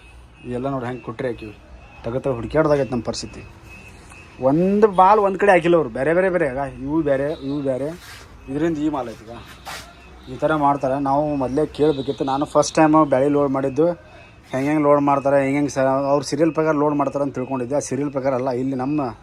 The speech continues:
ಅವ್ರ ಲೇಬರ್ ನೋಡಿದ್ರೆ, "ನೀನೇ ತೆಗ್ದು ಹಾಕಪ್ಪ" ಅಂತ ಇಷ್ಟು ಬ್ಯಾಗ್ ಎಲ್ಲ ತೆಗ್ದು, ತೆಗ್ದು, ತೆಗ್ದು ನಾನು ಹಾಕಾಕತ್ತೀನಿ ಅವ್ರಿಗೆ. ಒಟ್ಟು ಅವ್ನು ಬಿಡಿಸಿ ಕೊಡ್ಬೇಕಂತ ಹೇಳ್ಯಾರ. ಹಂಗಾಗಿ ಇಷ್ಟು ಬಿಡಿಸಿ ಕೊಟ್ಟು ಖಾಲಿ ಮಾಡಿಸಿ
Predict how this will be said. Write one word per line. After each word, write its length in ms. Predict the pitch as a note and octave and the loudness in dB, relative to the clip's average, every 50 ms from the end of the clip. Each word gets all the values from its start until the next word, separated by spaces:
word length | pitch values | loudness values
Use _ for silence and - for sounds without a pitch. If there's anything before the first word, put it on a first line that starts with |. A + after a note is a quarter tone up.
| - - - - - - - - - | -20 -20 -20 -20 -20 -20 -18 -10 -6
ಅವ್ರ 180 | B2 B2+ B2 | -4 -2 0
ಲೇಬರ್ 280 | B2 C3 C3+ C#3 D#3+ D#3 | 0 2 2 4 4 4
ನೋಡಿದ್ರೆ, 280 | D#3 D3+ D#3+ D#3 C#3+ | 6 6 6 4 4
"ನೀನೇ 220 | C3+ C3+ C#3+ D3 D3+ | 2 2 2 2 0
ತೆಗ್ದು 260 | C#3+ D3 C#3+ C#3+ C#3+ | 0 0 2 2 2
ಹಾಕಪ್ಪ" 280 | C#3 C3+ C#3+ C3 - C#3 | 2 2 0 -4 -4 -4
ಅಂತ 140 | C#3 C3+ | -4 -2
ಇಷ್ಟು 320 | D3+ C#3+ C3 B2+ - - D#3 | -2 -4 -4 -6 -6 -4 0
ಬ್ಯಾಗ್ 180 | C#3+ C#3 C3+ | 0 2 2
ಎಲ್ಲ 120 | C3+ C#3 C#3 | 2 -2 -2
ತೆಗ್ದು, 240 | C3+ - B2+ C3 B2+ | -2 -4 -8 -8 -6
ತೆಗ್ದು, 220 | - C#3 C3+ C3 | -6 -6 -6 -6
ತೆಗ್ದು 200 | B2 C3+ C3+ C3+ | -6 -6 -6 -6
ನಾನು 240 | B2 A#2+ B2 C3 C3 | -6 -6 -4 -4 -6
ಹಾಕಾಕತ್ತೀನಿ 460 | A2+ A#2 A#2+ A2+ A#2+ G#2+ - G#2+ G2+ - - | -6 -8 -12 -12 -12 -12 -12 -14 -14 -12 -10
ಅವ್ರಿಗೆ. 280 | A2+ A2+ A2+ A2+ A2 | -8 -6 -4 -4 -4
ಒಟ್ಟು 200 | B2+ - - C#3 A#2 G#2+ - - - - - - - - - - - - | -6 -6 -6 -6 -8 -8 -10 -16 -20 -20 -20 -20 -20 -20 -20 -16 -8 -4
ಅವ್ನು 220 | A#2+ A#2+ A#2 A2 | -2 -2 -2 0
ಬಿಡಿಸಿ 220 | A2 C#3 D#3 C#3+ - | 2 2 2 2 2
ಕೊಡ್ಬೇಕಂತ 440 | C#3 C3+ C3+ D3 D3 C3+ C#3 B2+ | 0 0 2 2 2 2 0 0
ಹೇಳ್ಯಾರ. 200 | C3 B2+ C3 C3+ | 2 2 2 2
ಹಂಗಾಗಿ 420 | C#3 B2+ B2 B2 B2 C3+ C#3+ C3+ B2+ | 2 0 0 0 0 0 0 0 -2
ಇಷ್ಟು 300 | B2+ A#2+ A2+ - - C#3+ | -2 -4 -4 -4 -6 -4
ಬಿಡಿಸಿ 320 | A#2 B2 C#3 D#3 - - | -2 0 0 0 0 0
ಕೊಟ್ಟು 600 | - C3 C#3 C3+ - B2 A#2+ C3+ D3 - - - - - - - - - - - - - - - - - - - - - - - - - - - - - - - - - - - - - - - - - - - - - - - - - - - - - - - - - - - - - - - - - - - - - - - - | 0 -2 -2 0 -2 -4 -4 -4 -6 -8 -14 -20 -20 -20 -20 -20 -20 -20 -20 -20 -20 -20 -20 -20 -20 -20 -20 -20 -20 -20 -20 -20 -20 -20 -20 -20 -20 -20 -20 -20 -20 -18 -16 -16 -16 -14 -14 -14 -14 -14 -16 -16 -16 -18 -18 -20 -20 -20 -20 -20 -20 -20 -20 -20 -18 -18 -18 -20 -20 -20 -20 -20 -20 -20 -20 -20 -20 -20 -20 -10 -4
ಖಾಲಿ 180 | A#2+ A#2+ B2+ C3+ | -2 0 2 2
ಮಾಡಿಸಿ 500 | B2+ B2 B2 C#3 D3+ - - C3 B2+ | 4 4 4 2 2 0 -2 -2 -2